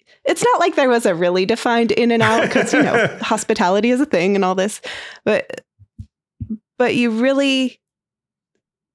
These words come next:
Speaker 1: the friendship was strong if you, if you were friends with this one person.
Speaker 2: Mm-hmm.
Speaker 1: And this person didn't even live at that house. He was just kind of the contact.
Speaker 2: <laughs> Hmm,
Speaker 1: But
Speaker 2: sounds kinda
Speaker 1: we
Speaker 2: familiar.
Speaker 1: have that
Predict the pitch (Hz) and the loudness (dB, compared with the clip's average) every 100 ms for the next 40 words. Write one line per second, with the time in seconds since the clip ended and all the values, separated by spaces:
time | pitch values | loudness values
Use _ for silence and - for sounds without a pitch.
0 | _ 214 240 233 247 285 - 269 262 233 | _ -2 0 2 2 2 2 0 0 0
1 | 208 - - 185 160 170 208 - 196 180 | 0 -2 0 0 0 -2 -4 -2 0 0
2 | 175 - _ _ - 208 208 202 185 - | -2 -6 _ _ -6 -2 0 2 0 -2
3 | 180 180 180 - - 202 - 175 170 185 | 0 0 -2 -6 -4 -6 -4 -4 -4 -4
4 | 202 262 - - - 214 - - - 120 | -2 -4 -4 -4 -6 -8 -16 -16 -6 -4
5 | 104 104 214 214 214 208 202 185 170 165 | 0 0 0 0 0 2 2 2 2 0
6 | 175 214 - - 202 - - - 202 - | 0 0 0 -2 -2 -4 -4 -2 -2 -4
7 | - - 180 180 185 - 196 208 - - | -4 -2 -2 -2 -4 -4 -2 -2 -2 -4
8 | 220 - 214 - 240 - 220 - - - | -4 -4 -4 -2 -4 -4 -6 -6 -10 -12
9 | _ _ _ _ _ 220 196 117 220 214 | _ _ _ _ _ -6 -4 -2 0 2
10 | 170 - 123 107 208 254 254 240 359 285 | 0 -4 -4 -2 0 0 2 0 0 0
11 | 180 180 | 0 -2